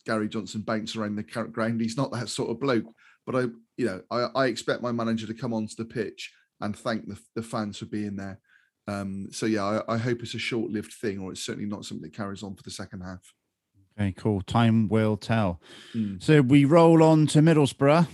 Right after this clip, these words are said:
Speaker 2: on Saturday. Um, are you expecting, obviously, Callum O'Dowda is, is thought to be coming back into the,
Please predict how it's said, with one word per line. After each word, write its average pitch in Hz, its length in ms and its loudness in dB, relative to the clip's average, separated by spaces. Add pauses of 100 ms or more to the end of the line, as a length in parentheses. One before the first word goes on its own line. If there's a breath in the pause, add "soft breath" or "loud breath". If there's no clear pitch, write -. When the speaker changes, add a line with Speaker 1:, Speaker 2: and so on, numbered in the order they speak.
(280 loud breath)
Speaker 2:
on 131 460 6
Saturday. 147 800 2 (180)
Um, 127 840 4 (120)
are 123 140 0
you 143 280 2
expecting, - 800 0
obviously, 131 480 2
Callum 165 240 4
O'Dowda 139 640 6
is, - 300 0
is - 260 -6 (520)
thought - 280 2
to - 120 -2
be 104 140 2
coming 101 340 4
back 98 240 0
into 101 220 0
the, 98 260 0